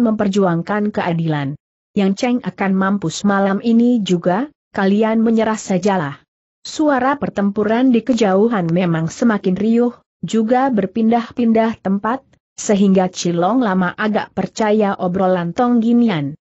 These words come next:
Keringat dingin mengalir deras di punggungnya, hatinya goncang,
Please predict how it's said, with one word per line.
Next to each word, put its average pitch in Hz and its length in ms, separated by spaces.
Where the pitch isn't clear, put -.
Keringat 226 500
dingin 240 400
mengalir 233 540
deras 220 320
di 220 80
punggungnya, 226 800
hatinya 233 720
goncang, 226 560